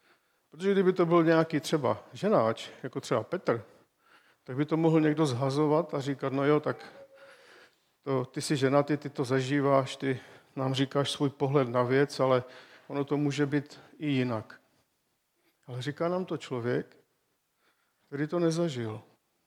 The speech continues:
kterému to dal Pán Bůh skrze Ducha Svatého, A on to napsal a poslal to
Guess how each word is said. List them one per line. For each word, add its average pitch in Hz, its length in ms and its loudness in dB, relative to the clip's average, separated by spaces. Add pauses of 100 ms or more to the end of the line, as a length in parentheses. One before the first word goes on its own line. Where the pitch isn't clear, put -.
(1900)
kterému 147 320 -4
to 170 120 -4
dal 165 200 4
Pán 156 260 -2
Bůh 165 160 -2
skrze 156 300 -4
Ducha 151 260 -6
Svatého, 139 680 -6 (1700)
A 135 100 -8
on 151 240 0
to 156 300 0 (840)
napsal 139 460 0
a 147 60 4
poslal 143 480 0
to 120 280 -12